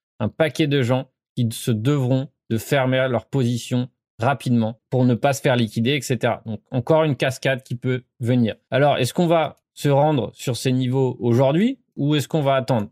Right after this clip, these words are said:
Donc, encore une fois, on va, euh, voir comment se passe la journée. Donc, ce qui est important, c'est que la clôture d'aujourd'hui, la clôture de cette bougie daily, ne soit pas d-, en dessous de la clôture d'hier. Pourquoi ? Parce que sinon, ça serait éventuellement un reverse.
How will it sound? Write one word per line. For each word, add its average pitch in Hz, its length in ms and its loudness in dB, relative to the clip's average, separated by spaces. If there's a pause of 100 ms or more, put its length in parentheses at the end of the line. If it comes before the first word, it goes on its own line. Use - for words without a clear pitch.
Donc, - 220 -14
encore 110 260 0
une 107 80 0
fois, 185 380 0 (420)
on 120 80 -2
va, 120 480 0
euh, 90 200 -8
voir 117 320 0
comment 120 260 0
se - 80 -16
passe 117 200 0
la 113 140 2
journée. 139 480 0 (420)
Donc, 120 180 0 (260)
ce - 100 -16
qui - 80 0
est 156 120 0
important, 160 460 0
c'est 120 200 -2
que 117 280 0 (140)
la 151 120 2
clôture 156 720 0 (220)
d'aujourd'hui, 143 640 2 (160)
la 113 80 -2
clôture 139 460 -2
de 120 100 0
cette 143 320 0
bougie 131 440 -4 (140)
daily, 131 460 0 (280)
ne 127 80 0
soit 143 260 0
pas 180 140 2
d-, - 100 -8 (140)
en 165 120 0
dessous 156 500 -2 (160)
de 123 80 -2
la 127 140 2
clôture 127 640 -4
d'hier. 110 400 -2
Pourquoi ? - 320 -2
Parce 156 160 -4
que 147 100 -2
sinon, 139 300 -4
ça 139 160 -2
serait 135 220 -2
éventuellement 123 600 0
un 107 40 0
reverse. 110 520 -2